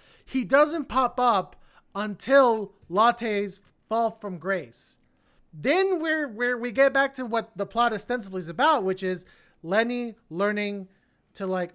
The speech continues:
"Oh, I took advantage of Latte. I need to be a better,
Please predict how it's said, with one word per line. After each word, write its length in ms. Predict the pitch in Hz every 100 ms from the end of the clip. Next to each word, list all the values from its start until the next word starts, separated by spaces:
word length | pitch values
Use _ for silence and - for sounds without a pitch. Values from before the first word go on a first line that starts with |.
| -
"Oh, 300 | 262 233 170
I 180 | 156 190
took 180 | 226 226
advantage 480 | 185 202 202 190
of 100 | 196
Latte. 640 | 185 180 180 190 185 180 180 _ _ _ _
I 140 | 175
need 220 | 185 196 190
to 80 |
be 120 | 185 196
a 60 |
better, 400 | 185 190 190 185